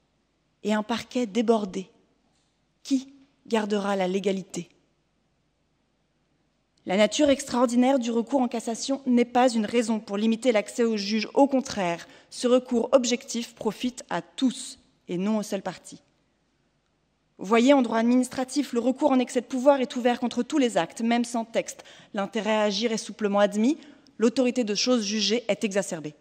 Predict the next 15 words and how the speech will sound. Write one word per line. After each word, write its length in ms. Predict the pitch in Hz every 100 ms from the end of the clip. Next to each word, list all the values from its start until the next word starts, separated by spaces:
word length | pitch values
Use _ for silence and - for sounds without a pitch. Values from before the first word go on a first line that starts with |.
| _ _ _ _ _ _ _ _ _ _ _
Car 240 | 202 170
il 140 | 185 185
est 80 |
de 100 | 202
l'intérêt 440 | 170 185 202 185 208
du 100 | 175
plus 180 | - 220
grand 220 | 185 185
nombre 360 | 180 175 151 - _ _
que 100 | -
les 220 | 185 185 196
actes 220 | 196 -
illégaux 480 | 180 196 190 175 180
soient 260 | - 196
annulés. 320 | 185 175 156